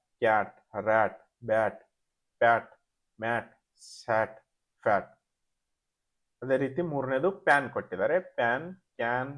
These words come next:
ಬ್ಯಾನ್, ಟ್ಯಾನ್, ಮ್ಯಾನ್, ಫ್ಯಾನ್, ರ್ಯಾನ್, ಫ್ಯಾನ್. ಆಯ್ತಾ? So ಇನ್ನು ಎನ್ ನೋಡಿ ಏನಿದೆ, Draw a ring around the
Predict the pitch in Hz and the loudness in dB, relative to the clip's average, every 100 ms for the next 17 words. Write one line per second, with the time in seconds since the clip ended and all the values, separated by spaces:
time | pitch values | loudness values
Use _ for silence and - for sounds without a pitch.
0 | - - 113 117 120 131 - 120 107 127 | -14 -2 0 0 -4 -8 -8 -6 -6 -8
1 | 131 131 101 104 110 123 123 - 104 110 | -10 -14 -10 -6 -6 -8 -16 -8 -4 -4
2 | 113 123 123 98 104 110 120 _ - 104 | -6 -10 -8 -4 -4 -4 -10 _ -4 -4
3 | 87 _ _ _ _ _ _ - 110 131 | -6 _ _ _ _ _ _ -12 -4 -4
4 | - _ _ _ _ _ - 196 214 262 | -4 _ _ _ _ _ 0 2 2 0
5 | - 147 170 180 139 104 90 - - 175 | 0 0 2 2 0 -4 -6 -14 -2 0
6 | 180 170 185 226 - _ _ _ _ _ | 4 4 2 0 -12 _ _ _ _ _
7 | _ _ _ _ - 117 135 143 185 190 | _ _ _ _ -14 0 8 10 10 8
8 | 170 143 123 117 147 220 262 - _ _ | 4 2 0 -2 -2 -2 -6 -10 _ _
9 | _ _ _ _ 131 131 135 170 175 180 | _ _ _ _ -4 2 2 2 2 0